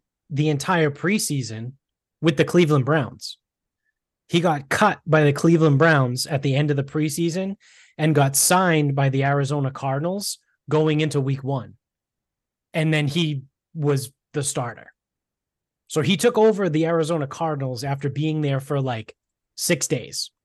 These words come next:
He was the starting quarterback. And again, out of the gate, they might have started, like, one and three.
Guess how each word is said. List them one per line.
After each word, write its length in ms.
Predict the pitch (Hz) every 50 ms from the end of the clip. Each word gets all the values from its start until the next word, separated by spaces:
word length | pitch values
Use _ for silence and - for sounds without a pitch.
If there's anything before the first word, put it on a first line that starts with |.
| _ _ _
He 100 | 147 147
was 140 | 143 139 127
the 80 | 131
starting 380 | 135 - 165 143 139 139 135 131
quarterback. 600 | - 139 131 120 110 113 107 104 - - - - _ _ - - - _ _ _ _ _ -
And 580 | 160 147 143 139 139 139 131 131 127 123 - - - _ _ _ _ _ _
again, 320 | 190 180 160 175 156 131 127
out 200 | 143 143 147 156
of 80 | 143
the 40 | 147
gate, 380 | 139 135 151 151 147 147 143 143
they 100 | 143 143
might 200 | 139 135 135 127
have 80 | -
started, 280 | - 147 139 139 135 131
like, 160 | 131 127 110
one 200 | 127 135 135 131
and 140 | 127 127 -
three. 500 | - 139 135 143 139 135 135 139 139